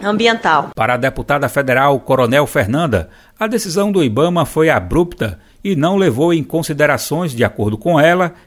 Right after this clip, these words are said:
Speaker 2: questões socioeconômicas.
Speaker 1: A decisão do Instituto foi abrupta e não levou em consideração o impacto socioeconômico dessa restrição. Tampouco considerou as avaliações toxicológicas e de eficácia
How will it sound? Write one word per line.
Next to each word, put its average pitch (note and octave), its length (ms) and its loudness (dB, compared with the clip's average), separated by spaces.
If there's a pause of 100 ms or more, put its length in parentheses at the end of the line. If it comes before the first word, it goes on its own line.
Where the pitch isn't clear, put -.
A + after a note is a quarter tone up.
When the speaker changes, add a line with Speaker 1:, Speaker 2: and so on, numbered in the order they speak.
(100)
Speaker 2:
questões D#3 600 -2
socioeconômicas. C3+ 1500 -2
Speaker 1:
A - 80 0
decisão A#3 800 2 (180)
do G3 160 -2
Instituto B3 560 -4
foi A3 300 2
abrupta G3 720 -2 (260)
e G#3+ 40 -4
não A#3+ 140 4
levou B3 480 6
em B3+ 120 -2
consideração C4 960 2
o B3+ 40 2
impacto A3 540 -2
socioeconômico A#3+ 840 0
dessa A#3 300 0
restrição. B3 640 -6 (340)
Tampouco D4+ 540 2
considerou C#4+ 500 2
as B3+ 140 2
avaliações A#3+ 640 2
toxicológicas A#3+ 1040 0 (260)
e B3 140 -2
de G#3 140 -4
eficácia B3+ 680 0